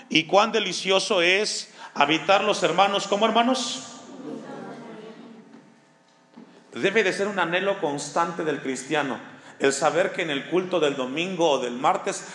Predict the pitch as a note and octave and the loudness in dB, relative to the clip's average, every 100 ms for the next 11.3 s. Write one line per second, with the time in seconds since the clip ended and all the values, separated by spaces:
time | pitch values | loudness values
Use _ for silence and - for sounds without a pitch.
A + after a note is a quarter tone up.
0 | - - C#3+ C#3+ C#3 B2+ C3 D#3 F3+ F3 | -10 0 0 2 0 2 2 2 0 -2
1 | C#3+ C3+ C#3+ D3+ C#3 - - - - A#2+ | 0 2 0 0 -6 -8 -16 -10 0 2
2 | D3 D3+ D#3 D3+ D3 D3 B2+ B2+ B2 A2+ | 4 2 -2 -6 -6 -2 0 -2 -4 -6
3 | G#2 G2 - - - _ _ _ _ _ | -8 -10 -16 -20 -20 _ _ _ _ _
4 | _ _ _ _ _ _ _ _ _ _ | _ _ _ _ _ _ _ _ _ _
5 | _ _ _ - _ _ _ _ _ D#3+ | _ _ _ -20 _ _ _ _ _ 0
6 | - F#3+ - E3+ E3+ F#3 E3+ C#3+ C#3 D3 | 2 -4 0 2 2 2 0 0 0 -4
7 | F#3+ E3 D3+ E3+ F#3+ - - - _ _ | -2 -2 -4 -6 -12 -14 -18 -20 _ _
8 | _ _ _ _ _ _ _ - - _ | _ _ _ _ _ _ _ -20 -20 _
9 | _ _ _ _ - - - - D#3+ A3+ | _ _ _ _ -20 -20 -18 4 8 8
10 | A#3+ A3+ G3+ - A#3 B3+ A3+ G#3 A3 A#3+ | 6 4 4 6 6 6 4 2 2 4
11 | A#3+ A#3 - | 6 4 4